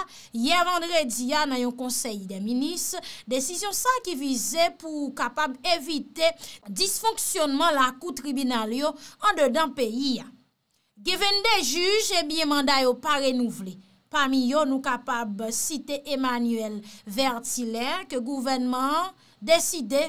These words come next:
pa renouvle manda l akoz li te arete delege depatmantal Nò a, Antonyo Jil, nan yon dosye kafe triyo. Yon deklarasyon ke gouvènman an rejte, donk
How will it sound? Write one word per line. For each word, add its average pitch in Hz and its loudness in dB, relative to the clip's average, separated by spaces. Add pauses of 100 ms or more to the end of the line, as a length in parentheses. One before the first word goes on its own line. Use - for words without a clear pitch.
(120)
pa 359 8
renouvle 285 2
manda 226 2
l 208 -4 (480)
akoz 349 2
li 294 -4
te 269 -2 (180)
arete 277 0
delege 254 2 (340)
depatmantal 277 0
Nò 240 2 (100)
a, 262 4 (180)
Antonyo 254 0
Jil, 370 0 (260)
nan 277 0
yon 370 -2
dosye 302 0
kafe 277 -2
triyo. 247 -2 (280)
Yon 349 -2
deklarasyon 294 0
ke 269 -2
gouvènman 240 -2
an 302 -8 (240)
rejte, 254 -2 (340)
donk 226 -8